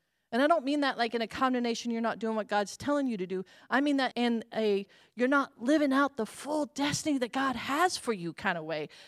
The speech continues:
That's so fun and so exciting. And s-, it's such a journey that you just never know what Jesus is gonna do. I mean, he's, he's always surprising people. Look, he jumped out of a grave after three days. Nobody expected that.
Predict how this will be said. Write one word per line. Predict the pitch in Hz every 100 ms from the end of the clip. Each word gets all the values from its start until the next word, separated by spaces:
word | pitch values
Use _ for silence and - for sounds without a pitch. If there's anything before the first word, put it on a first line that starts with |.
| -
That's | 254 -
so | - 339 349
fun | - - 311 349 285 180 - - -
and | 247
so | - 349
exciting. | 349 - - - 311 359 330 262 202 165 - -
And | 262 269
s-, | - - 302
it's | 320 -
such | - 370 -
a | 311
journey | 254 320 339 370 285 165 170 _ _ _ _ _ _ _ _ -
that | 269
you | 262
just | 277 349
never | 294 349 349
know | 370
what | 294 254
Jesus | 320 294 262
is | 254
gonna | 302 277
do. | 233 339 202 165 - _ -
I |
mean, | 240
he's, | 262 339 311 285
he's | 339 359
always | 381 359
surprising | - 269 247 208
people. | 202 202 226
Look, | 339 226
he | 226
jumped | 214 359 330
out | 277
of | 220
a |
grave | 185 294 262 196
after | 196
three | 214 247 214
days. | 180 185
Nobody | 240 403 370 269 226
expected | 214 - 262 226 190
that. | 185 139